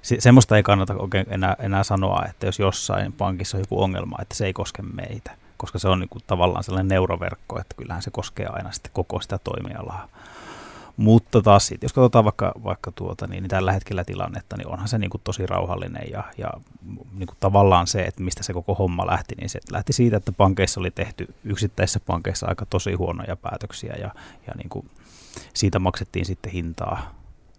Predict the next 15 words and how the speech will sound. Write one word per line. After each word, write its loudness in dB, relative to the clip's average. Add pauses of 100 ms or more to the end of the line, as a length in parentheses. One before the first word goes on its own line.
(140)
Ja 2 (400)
okei, -2
se, -8 (120)
oliko -2
se 4
leviäminen 6
Credit -6
Suisseen, -8
niin -6
ehkä -8
siinä -2
nousi -6
vaan -4
Credit -4
Suissenkin -8